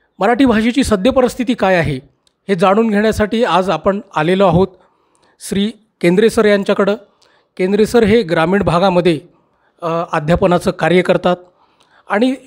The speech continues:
अनेक वर्षापासनं ते मराठी या संदर्भामध्ये बोलत असतात. त्यामुळं आपण त्यांच्याकडनं आजच्या दिवशी जाणून घेणार आहोत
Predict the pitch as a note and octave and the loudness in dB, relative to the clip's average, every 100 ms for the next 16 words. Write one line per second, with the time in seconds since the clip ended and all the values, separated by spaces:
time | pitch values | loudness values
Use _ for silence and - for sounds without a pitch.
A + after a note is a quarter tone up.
0 | - E3+ E3+ G3 A#3 G3+ G3+ G#3+ G#3+ G#3+ | -8 -2 0 0 2 0 0 -2 -2 -2
1 | A3 A3 A3+ A#3 B3 F3 E3 F3+ F3 G3+ | -2 -2 0 0 -2 -6 -4 -4 -2 -2
2 | G3+ F#3+ F#3 F3+ F#3 F3+ F3 E3+ F3 F3+ | -2 -2 -4 -4 -2 0 -2 -2 -2 -2
3 | D3+ D#3+ E3 D#3+ - D#3 D#3 - _ _ | 0 0 0 -4 -6 -8 -8 -16 _ _
4 | _ _ _ G#3 A3 G3 - - F3+ F3+ | _ _ _ 0 2 2 0 -8 -10 -8
5 | A#3 A#3 A#3 A#3+ A#3 A#3+ A#3+ F#3+ - G3+ | -6 -6 -4 -4 -2 -4 -4 -6 -4 -4
6 | G3+ A#3+ F3 F#3 F3+ G#3 G3 G3+ F#3+ | -2 -4 0 0 2 0 0 2 0